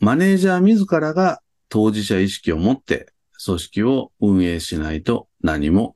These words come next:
生まれません。上司が何もしないからは、マネージャーには通用しません。また、そうした組織では、メンバーに無気力が蔓延して、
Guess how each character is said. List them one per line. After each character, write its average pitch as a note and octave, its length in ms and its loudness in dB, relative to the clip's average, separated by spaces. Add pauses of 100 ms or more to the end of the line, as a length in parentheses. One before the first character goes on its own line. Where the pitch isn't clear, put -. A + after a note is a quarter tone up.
生 F#2+ 80 2
ま D#2 120 0
れ D2 120 -6
ま D#2 160 -6
せ A#2 180 -2
ん。 F2 160 -8 (2250)
上 G2+ 240 0
司 A#2+ 140 -2
が F#2+ 100 0
何 F#2 240 2
も C#3 80 4
し C#3+ 140 0
な C#3+ 120 0
い D#3 80 0
か F3 120 -4
ら G3 120 -8 (920)
は、 G#2+ 240 -2 (480)
マ E2+ 180 -4
ネ E2 100 -6
ー F2+ 120 0
ジ F#2+ 80 0
ャ A2+ 80 -2
ー B2 40 0
に C#3+ 100 2
は C3 140 0
通 G#2+ 200 0
用 A#2 160 0
し A2 140 -2
ま G#2+ 100 2
せ G2+ 160 -4
ん。 D#2+ 140 -12 (1600)
ま G2 200 -4
た、 - 240 -4 (180)
そ G#2+ 240 -2
う G#2 60 0
し - 80 -8
た G2 120 -2
組 G2 160 0
織 - 200 -10
で F#2 100 0
は、 B2 320 -2 (300)
メ F#2+ 140 4
ン F2 120 2
バ D#2 200 -4
ー - 20 -6
に A#2+ 280 2 (160)
無 G2 140 2
気 - 140 -14
力 A2 260 -4
が C3 140 -2
蔓 B2 240 -2
延 A#2+ 320 0
し - 100 -14
て、 - 220 -4